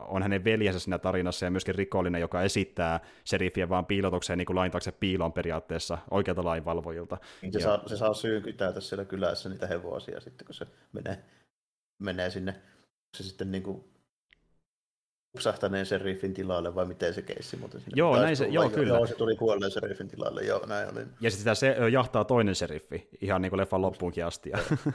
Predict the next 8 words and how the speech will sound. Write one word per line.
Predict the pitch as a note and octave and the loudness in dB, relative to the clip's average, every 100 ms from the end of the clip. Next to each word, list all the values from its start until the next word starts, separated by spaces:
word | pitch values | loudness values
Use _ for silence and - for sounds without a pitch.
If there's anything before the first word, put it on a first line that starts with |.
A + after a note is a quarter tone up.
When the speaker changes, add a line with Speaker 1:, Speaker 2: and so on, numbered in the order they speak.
| E3 | -4
Speaker 1:
<laughs> | - - F3 A2+ - | -12 -12 -8 -8 0
tuota | G2+ G2+ G2+ | 2 2 2
niin, | G#2 G2 | 2 2
niin, | G2+ G2+ G2 | 2 2 0
ähm, | G2 G#2+ G2+ G2+ G2 - | 0 2 4 4 0 -2
ylipäätään | C#3 E3 A3 A3 E3 | -4 0 0 0 0
tää, | C3+ B2+ A2+ D#2+ | 2 4 2 -2
ö, | C#2 | -6